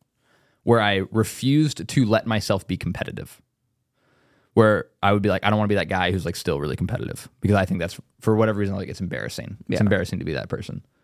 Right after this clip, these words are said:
Speaker 1: And so I, like, hid it. I wouldn't, I would act like I didn't care about losing things, but I really, f-, I fucking hate losing things. It's just, like, part of what I am. Like, it's just how I am.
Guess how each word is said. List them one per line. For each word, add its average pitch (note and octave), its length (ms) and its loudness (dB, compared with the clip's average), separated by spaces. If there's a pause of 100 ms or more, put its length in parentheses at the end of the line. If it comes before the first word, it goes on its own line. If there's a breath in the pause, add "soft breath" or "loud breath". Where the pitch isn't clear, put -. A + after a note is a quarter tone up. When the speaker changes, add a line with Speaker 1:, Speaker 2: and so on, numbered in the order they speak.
(400)
Speaker 1:
And A2 100 2
so C#3 80 6
I, C3 40 6
like, B2 160 2
hid - 240 0
it. - 140 -14 (360)
I A2+ 40 2
wouldn't, B2+ 240 4
I A#2 40 4
would A2+ 120 4
act A2+ 180 2
like G#2+ 120 2
I G#2 40 2
didn't G#2+ 220 -2
care G2 260 2
about G2 200 0
losing F#2+ 380 2
things, F#2+ 220 2
but - 80 -4
I G#1 40 -4
really, E2+ 340 -2
f-, - 240 -12 (140)
I E2+ 120 -2 (280)
fucking F2+ 320 0
hate D2+ 280 -4
losing F2 340 -2
things. F#2 240 0
It's F2+ 100 -4
just, - 80 -8
like, E2+ 160 -6 (180)
part F#2 280 2
of F2+ 160 -4
what D#2+ 120 0
I C#2+ 120 -4
am. C#2 360 -4 (300)
Like, - 140 -2
it's G2 120 -2
just - 160 -6
how F2 240 0
I D#2+ 100 0
am. B1 380 -6